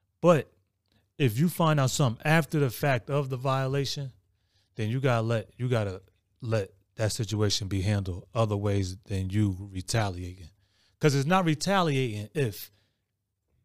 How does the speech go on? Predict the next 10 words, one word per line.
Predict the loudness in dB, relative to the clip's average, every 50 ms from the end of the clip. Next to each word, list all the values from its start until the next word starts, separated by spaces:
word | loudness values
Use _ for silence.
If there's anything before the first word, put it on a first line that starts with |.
| _ _ _ _ _ _ _ _ _ -2
you | 0 0 0
stopping | 0 -2 2 4 4 4 4 4 2 0 0 -2 -6 _ _
something | -14 -6 -4 -2 -2 -2 -6
from | -4 -4 -4 -4
occurring. | -2 -2 0 0 0
Somebody | 0 0 0 0 2 0 0
walk | 0 0 0 0 0 0
into | -2 -2 0 0
this | 0 0 2
house | 2 2 2 2 0 -4